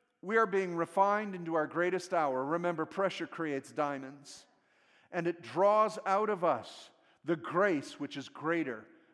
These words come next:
than sin abounding. Don't be afraid of what the world's gonna do in its reaction. Rise above it as on wings as eagles, because your full potential is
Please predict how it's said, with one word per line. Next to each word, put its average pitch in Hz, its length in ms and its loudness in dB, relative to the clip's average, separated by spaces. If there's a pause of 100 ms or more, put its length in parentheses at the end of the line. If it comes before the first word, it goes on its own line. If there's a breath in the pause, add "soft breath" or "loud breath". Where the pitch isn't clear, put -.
(100)
than 131 180 -8
sin 135 500 -8
abounding. 113 540 -10 (1040)
Don't 233 260 6
be 214 120 -2
afraid 160 500 0 (440 soft breath)
of 156 160 -4
what 180 160 2
the 165 80 -2
world's 175 420 0
gonna 156 220 -4
do 151 240 0
in 131 80 -6
its 131 220 -10
reaction. 127 680 -4 (280 soft breath)
Rise 190 480 6
above 160 280 2
it 147 80 -2
as 143 220 -2
on 147 240 -2
wings 170 320 -8
as 139 160 -8
eagles, 110 360 -8 (600 soft breath)
because 147 360 -4
your 196 260 0
full 190 220 -4
potential 160 640 -6 (300 loud breath)
is 135 240 -4